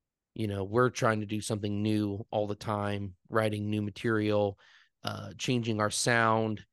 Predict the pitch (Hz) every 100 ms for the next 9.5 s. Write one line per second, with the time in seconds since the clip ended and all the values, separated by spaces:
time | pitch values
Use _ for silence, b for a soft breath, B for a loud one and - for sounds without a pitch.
0 | b b b _ 117 117 107 104 110 -
1 | _ _ - 131 117 - 123 104 127 110
2 | 107 104 - - 117 123 120 117 110 107
3 | 113 - 113 107 104 127 113 104 107 104
4 | b b b b - 139 123 117 113 107
5 | 107 110 113 110 107 107 110 b b b
6 | b - 107 101 98 - - _ - -
7 | 67 76 110 - _ _ 113 110 117 -
8 | 107 - 101 107 - 107 98 107 110 87
9 | 110 107 104 107 107